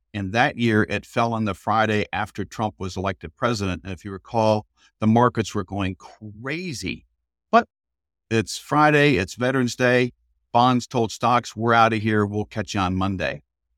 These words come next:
The fixed income E T Fs continued to trade on Friday, November sixteenth, two thousand sixteen. The big E T Fs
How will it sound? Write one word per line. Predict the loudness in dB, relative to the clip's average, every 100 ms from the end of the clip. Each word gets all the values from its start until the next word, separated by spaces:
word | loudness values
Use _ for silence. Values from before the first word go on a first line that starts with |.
| _ _
The | -4
fixed | -2 -4 -4
income | -4 -2 -4
E | -4 -6
T | -2
Fs | -2 -2
continued | -8 -10 -4 0 2 2 0
to | -10
trade | -6 0 2 2
on | -2 -10
Friday, | -10 -6 -2 -2 -4
November | -6 -6 -6
sixteenth, | -10 -16 -10 -10 -10
two | -14
thousand | -4 -4 -4 -8
sixteen. | -12 -14 -8 -6 -6 -10 _ _ _
The | -10
big | -2 0 0 -2
E | -6
T | -4 -2
Fs | 0 0 -4